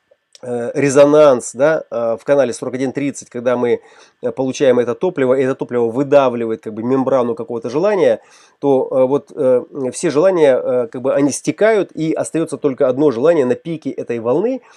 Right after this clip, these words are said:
собственно, которое потом и разгорается. Так вот это, э, э, э, свобода, которая признаётся,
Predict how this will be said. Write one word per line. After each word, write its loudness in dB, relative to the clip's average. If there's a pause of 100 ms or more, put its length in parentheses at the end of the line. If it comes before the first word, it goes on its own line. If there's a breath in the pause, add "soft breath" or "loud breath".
(200 soft breath)
собственно, 0
которое -2
потом 0
и -2
разгорается. -4 (220 soft breath)
Так -8
вот 2
это, 4
э, 8 (340 soft breath)
э, 4 (360)
э, -6
свобода, 4
которая 2
признаётся, -2